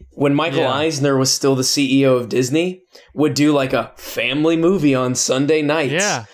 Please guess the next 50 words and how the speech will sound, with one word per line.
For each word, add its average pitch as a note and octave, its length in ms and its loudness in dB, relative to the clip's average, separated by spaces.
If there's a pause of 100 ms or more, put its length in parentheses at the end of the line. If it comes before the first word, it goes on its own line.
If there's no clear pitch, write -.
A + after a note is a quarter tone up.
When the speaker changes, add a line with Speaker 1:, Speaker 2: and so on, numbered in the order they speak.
Speaker 2:
why B2 160 -4
Speaker 1:
And C#3 100 -2
so C#3 120 0
Speaker 2:
not? B2+ 80 0
Speaker 1:
one E3+ 160 -2
time D#3 340 -2
they D3+ 100 0
did C#3 280 -2
The D3 80 -2
Grinch. C#3 600 -2 (360)
And A#2+ 140 -6
so C#3 200 2
as D3 120 0
a C#3+ 100 -2
kid, D#3 540 -2
the C#3 140 2
only D#3+ 300 0
Grinch, D3 520 -2 (380)
and C#3+ 120 -2
we G#3 160 2
would G3 120 0
watch D3+ 300 0
this D#3 160 -2
movie C3+ 480 0
all B2 320 2
the B2+ 140 -4
time, A2 440 -4
me B2 100 0
and C3 80 0
my B2+ 120 -2
brother. A#2 440 -6 (520)
We D#3 160 0
would F3+ 160 0
watch D#3+ 360 -2
the C#3 80 -4
Jim C3+ 320 -2
Carrey D#3+ 360 -2
Grinch F#3 360 -4 (100)
with B2+ 220 -2
all C3 400 -2
the, D3 220 -2 (640)
Speaker 2:
All C3+ 180 -2
the - 80 -6
Speaker 1:
with - 60 -10
all C#3+ 240 0
the F#3 80 -2
Speaker 2:
commercials. F#3+ 600 -2
Speaker 1:
commercials C#3+ 40 0
in D3+ 120 0
it D3+ 200 -2